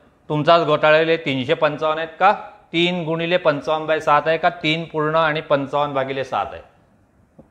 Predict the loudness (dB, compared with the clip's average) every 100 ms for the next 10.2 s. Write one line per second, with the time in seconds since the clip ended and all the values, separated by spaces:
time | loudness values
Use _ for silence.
0 | -20 -6 2 2 2 -4 -18 -6 0 0
1 | 2 0 2 0 0 0 0 -4 -4 -8
2 | -6 -4 -2 -4 -6 -6 -6 -6 -6 -4
3 | 0 0 2 0 -2 -4 -6 -12 -20 _
4 | _ -20 -20 -12 -6 -2 0 0 -4 -18
5 | -20 -20 -20 -20 -20 -20 -20 -6 2 4
6 | 2 -2 -20 -16 -4 -4 -4 -16 -20 _
7 | _ -6 -4 -4 -2 -2 0 0 2 0
8 | 0 -4 -4 -2 0 -2 -2 -10 -12 -8
9 | -6 -6 -8 -16 -8 -4 2 4 4 0
10 | -6